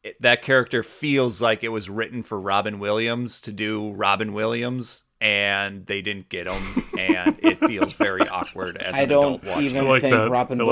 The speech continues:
Speaker 2: Williams
Speaker 3: that.
Speaker 2: could, could salvage the nightmare. Nightmare? No, this doesn't deserve nightmare. This is just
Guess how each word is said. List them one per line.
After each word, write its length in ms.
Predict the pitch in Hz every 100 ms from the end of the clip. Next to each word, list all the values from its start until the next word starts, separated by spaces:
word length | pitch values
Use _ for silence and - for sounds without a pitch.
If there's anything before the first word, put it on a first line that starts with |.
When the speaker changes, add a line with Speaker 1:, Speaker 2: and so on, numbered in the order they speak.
| 113
Speaker 2:
Williams 320 | 120 107 113
Speaker 3:
that. 60 | -
Speaker 2:
could, 280 | 139 123 113 - -
could 300 | - 127 104
salvage 720 | - - 120 120 123 117 123
the 340 | 127 123 120 -
nightmare. 920 | 131 127 127 123 - 123 123 120 - - -
Nightmare? 540 | 127 117 147 160 156 _ _
No, 400 | 151 156 139 127 -
this 160 | - 160
doesn't 280 | 180 165 175
deserve 420 | 151 123 139 120
nightmare. 680 | 123 120 120 113 113 113 117 - _
This 220 | 147 160
is 160 | 160 151
just 400 | - 143 135 -